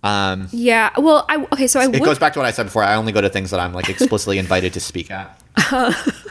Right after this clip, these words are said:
Speaker 2: <laughs> I would have gone if, if I knew how to drive and it was closer to Austin. Um, I, like, I shower, like, three times a day. Like, lit-, that's a real number. Um, and
Speaker 1: Wow.
Speaker 2: I can't,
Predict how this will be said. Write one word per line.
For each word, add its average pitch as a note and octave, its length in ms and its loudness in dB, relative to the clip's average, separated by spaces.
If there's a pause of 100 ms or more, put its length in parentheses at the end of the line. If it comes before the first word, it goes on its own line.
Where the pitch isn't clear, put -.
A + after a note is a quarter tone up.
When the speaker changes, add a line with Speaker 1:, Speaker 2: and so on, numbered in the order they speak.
(220)
Speaker 2:
<laughs> - 520 -8
I D#4 200 2
would B3 440 2
have F#4+ 220 0
gone D4+ 320 4
if, - 180 -2 (200)
if A#3+ 140 2
I G#3 500 2
knew A3+ 200 0
how A#3+ 120 -4
to A3+ 80 2
drive F#3+ 320 0
and F#3+ 80 -4
it F3+ 40 -6
was E3+ 140 -6
closer F3+ 360 -4
to - 60 -2
Austin. - 480 -6 (440)
Um, F3 320 -2 (500)
I, G#3 440 0
like, F#3 280 -2 (520)
I A3 600 0 (240)
shower, F#3 540 2
like, E3+ 160 -4
three F#3 180 -8
times F3+ 240 -4
a F3 40 -8
day. E3 180 -2
Like, F3+ 140 -4
lit-, F3 180 -2
that's F#3 140 -4
a F3+ 80 -2
real E3 200 -4
number. E3 400 -4 (160)
Um, E3 260 2
and G3 120 0
Speaker 1:
Wow. - 20 0
Speaker 2:
I F#3 80 0
can't, F3+ 520 -2